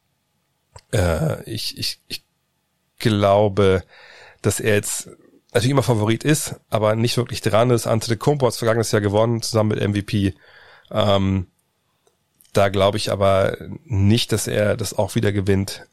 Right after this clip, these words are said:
Ich denke, Anthony Davis war letztes Jahr schon so knapp dran, ähm, und wird dieses Jahr vielleicht auch definitiv nochmal einen Schritt nach vorne machen, an der Seite von Pau Gasol, äh, von Marc Gasol. Denn das ist auch so ein Punkt. Ne, wenn du,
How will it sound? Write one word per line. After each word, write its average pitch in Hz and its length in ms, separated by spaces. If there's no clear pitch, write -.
Ich 107 100
denke, 107 260
Anthony 104 280
Davis 98 340
war 95 60
letztes - 200
Jahr 101 100
schon 95 180
so 104 300
knapp - 340
dran, 95 400
ähm, 107 500
und 98 180
wird 98 120
dieses 101 140
Jahr 95 80
vielleicht 101 120
auch 92 40
definitiv 101 260
nochmal 101 160
einen 107 60
Schritt - 200
nach 98 100
vorne 101 260
machen, 98 280
an - 40
der 95 60
Seite 95 180
von 101 160
Pau 98 200
Gasol, 92 280
äh, 104 120
von 98 160
Marc 95 200
Gasol. 90 340
Denn 90 120
das 95 80
ist 147 60
auch 147 80
so 127 80
ein 101 40
Punkt. 92 260
Ne, 117 220
wenn 117 320
du, 117 280